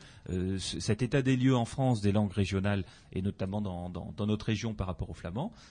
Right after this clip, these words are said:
d'ailleurs le picard c'est pareil, hein, il est considéré aussi, également comme vulnérable, même en danger, euh, eh bien, que fait, euh, que fait l'État, en fait, pour promouvoir le flamand ? Comme on peut se poser la question aussi, en Belgique, que fait l'État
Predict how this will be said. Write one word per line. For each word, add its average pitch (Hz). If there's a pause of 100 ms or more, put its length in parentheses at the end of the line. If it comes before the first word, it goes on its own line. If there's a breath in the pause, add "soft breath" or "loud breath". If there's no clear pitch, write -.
(160 loud breath)
d'ailleurs 85
le 90
picard 107
c'est -
pareil, 127
hein, 127
il 120
est -
considéré 92
aussi, 90
également 101
comme 92
vulnérable, 87
même 98
en 92
danger, 90 (640 loud breath)
euh, 95
eh 98
bien, 117 (120)
que 131
fait, 180 (300)
euh, 95
que 127
fait 123
l'État, 127
en 98
fait, - (100)
pour 175
promouvoir 127
le 131
flamand ? 98 (300)
Comme 190 (260)
on 110
peut 139
se -
poser 113
la 95
question -
aussi, 233 (140)
en 113
Belgique, 101 (460 loud breath)
que 170
fait 113
l'État 85